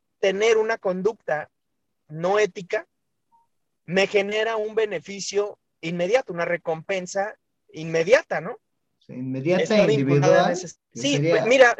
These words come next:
Speaker 1: digo, es que yo, yo ahí en, en esa parte de, de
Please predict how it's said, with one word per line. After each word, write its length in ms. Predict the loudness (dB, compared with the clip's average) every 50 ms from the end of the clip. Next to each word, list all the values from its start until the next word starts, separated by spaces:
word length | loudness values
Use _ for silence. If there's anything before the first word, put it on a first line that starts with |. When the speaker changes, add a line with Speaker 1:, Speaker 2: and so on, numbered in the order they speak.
| -6 -10 -10
Speaker 1:
digo, 280 | -8 -4 0 2 4
es 140 | 4 4 2
que 160 | 0 -6 -6
yo, 240 | -4 -2 -2 -2 -2
yo 180 | -4 -12 -16 -18 _ _ _ _ _ _ _ _ _ -6
ahí 220 | -4 -4 -2 -4
en, 140 | -6 -6 -6
en 180 | -8 -6 -6
esa 200 | -4 -4 -4 -4
parte 320 | -4 -4 -4 -4 -4 -4 -4
de, 260 | -2 -4 -4 -6 -8 _ _ _ _ _ _ _ _ _ _ _ _ -20
de 640 | -10 -2 0 2 2 2 2 0 0 0 -2 -2